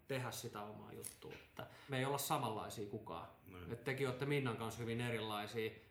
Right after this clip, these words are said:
Speaker 2: Mm.
Speaker 1: Teillä on hyvin erilaiset elämäntilanteet siinä mielessä, että Minna on sen yrittäjän statuksen kautta niin kuin nyt tällä hetkellä niin kuin tosi kiireinen,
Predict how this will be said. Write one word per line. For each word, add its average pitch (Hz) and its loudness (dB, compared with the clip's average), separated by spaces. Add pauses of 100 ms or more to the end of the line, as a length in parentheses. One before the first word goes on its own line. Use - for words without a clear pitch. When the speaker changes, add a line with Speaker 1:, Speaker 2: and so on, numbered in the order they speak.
Speaker 2:
Mm. 90 -8
Speaker 1:
Teillä 117 2
on 117 2
hyvin 117 4
erilaiset 110 0
elämäntilanteet 110 0
siinä 127 4
mielessä, 110 0
että - -6
Minna 113 2
on 107 -2 (320)
sen 117 0
yrittäjän 117 2 (100)
statuksen 131 2
kautta 135 4
niin 139 2
kuin 147 4
nyt 151 4
tällä 156 6
hetkellä 156 2
niin 156 2
kuin 160 2
tosi 160 2
kiireinen, 135 4